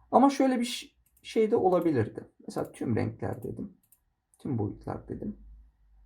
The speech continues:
Bakın şurada da bir bulut görseli var.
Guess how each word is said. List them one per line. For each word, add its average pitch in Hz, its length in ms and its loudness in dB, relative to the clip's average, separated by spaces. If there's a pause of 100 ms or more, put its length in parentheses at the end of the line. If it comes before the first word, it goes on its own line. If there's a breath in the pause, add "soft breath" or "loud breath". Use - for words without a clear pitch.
(880)
Bakın - 240 0
şurada 320 380 -2
da 117 120 0
bir 113 140 2
bulut - 260 -6
görseli - 500 -6
var. - 220 -14